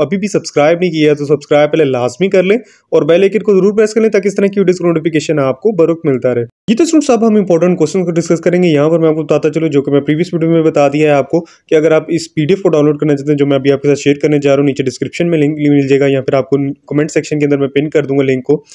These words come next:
आप वहाँ पर जाकर आसानी से डाउनलोड कर सकते हैं। लेकिन सिर्फ YouTube वीडियो के अंदर, TikTok के अंदर जो है वो लिंक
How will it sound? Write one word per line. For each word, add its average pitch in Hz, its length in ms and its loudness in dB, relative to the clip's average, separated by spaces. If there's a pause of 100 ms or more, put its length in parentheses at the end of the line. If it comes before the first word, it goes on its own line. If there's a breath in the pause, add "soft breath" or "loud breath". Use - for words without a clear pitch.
(260 loud breath)
आप 139 160 0
वहाँ 147 140 0
पर 151 120 -2
जाकर 143 360 -2
आसानी 143 320 0
से - 100 -2
डाउनलोड 139 320 0
कर 139 80 0
सकते 135 220 -4
हैं। 147 40 0
लेकिन 143 200 0
सिर्फ 147 240 -6
YouTube 147 320 0
वीडियो 147 200 2
के 151 60 0
अंदर, 156 200 0 (120)
TikTok 156 280 -2
के 156 60 0
अंदर 143 140 2
जो 131 140 -2
है 135 100 2
वो 135 120 0
लिंक 131 180 -2